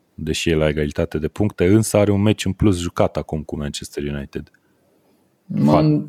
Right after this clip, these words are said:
Speaker 1: Manchester United, pardon.
Speaker 2: Mă îndoiesc, nu cred. Cred că Liverpool va rămâne în continuare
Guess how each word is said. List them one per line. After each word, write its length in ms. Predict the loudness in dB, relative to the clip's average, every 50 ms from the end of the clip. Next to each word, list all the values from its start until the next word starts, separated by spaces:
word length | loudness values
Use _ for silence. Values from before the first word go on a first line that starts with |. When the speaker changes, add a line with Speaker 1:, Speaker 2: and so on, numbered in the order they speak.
| -12 -20
Speaker 1:
Manchester 460 | -20 -20 -20 -20 -20 -18 -16 -14 -12
United, 280 | -10 -12 -12 _ _ _ _
pardon. 340 | -10 -10 -8 -8 -10 -12 -14 _ _ _ _ _ _ _ _ _ _ _ -8
Speaker 2:
Mă 220 | -4 -2 0 2
îndoiesc, 560 | 2 2 2 2 4 4 4 2 0 -2 -6 0
nu 180 | 2 4 4 4
cred. 300 | 2 0 -4 -4 -4 0
Cred 240 | 0 2 2 2
că 100 | 2 2
Liverpool 440 | 2 4 4 2 2 0 0 0 4
va 100 | 4 6
rămâne 360 | 6 6 6 6 6 6 6
în 140 | 6 4 4
continuare 1300 | 4 2 0 0 0 0 2 4 4 4 2 2 0 0 0 0 -2 -2 -2 -2 -4 -4 -6 -8 -10 -12